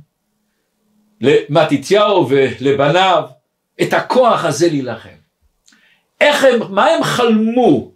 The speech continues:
איזה סיכוי יש להם להילחם במעצמה כזו גדולה? דבר ראשון, לפעמים אתה לא חושב, אתה בוער לך בלב, אתה עושה משהו. אבל יש כאן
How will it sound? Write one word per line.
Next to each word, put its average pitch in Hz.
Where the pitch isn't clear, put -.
איזה 277
סיכוי 247
יש 220
להם 165
להילחם 170
במעצמה 160
כזו 107
גדולה? 76
דבר 202
ראשון, 180
לפעמים 165
אתה 160
לא 160
חושב, 190
אתה 147
בוער 233
לך 202
בלב, 208
אתה 180
עושה 151
משהו. -
אבל 131
יש 156
כאן 143